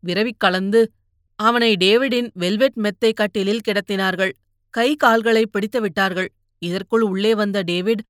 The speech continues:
அவன் வாய்க்குள் ஒரு பெரிய ஸ்பூனை வைத்து உதடுகளை ஒட்டிக்கொள்ளாமல் செய்தான். பிறகு முறிவு மாத்திரையை வாய்க்குள்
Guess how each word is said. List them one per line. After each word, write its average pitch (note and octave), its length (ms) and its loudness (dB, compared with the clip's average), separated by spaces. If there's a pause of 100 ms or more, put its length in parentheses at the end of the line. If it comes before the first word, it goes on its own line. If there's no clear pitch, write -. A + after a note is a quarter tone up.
(180)
அவன் A3+ 320 2
வாய்க்குள் B3 480 0
ஒரு G#3 200 2
பெரிய G#3 360 -2
ஸ்பூனை A3+ 380 -4
வைத்து G3 420 -4 (300)
உதடுகளை A#3+ 520 2
ஒட்டிக்கொள்ளாமல் G3+ 840 -2
செய்தான். F#3 420 -4 (400)
பிறகு F#3+ 480 0
முறிவு A3 380 -4
மாத்திரையை G3+ 560 -2
வாய்க்குள் G3 480 0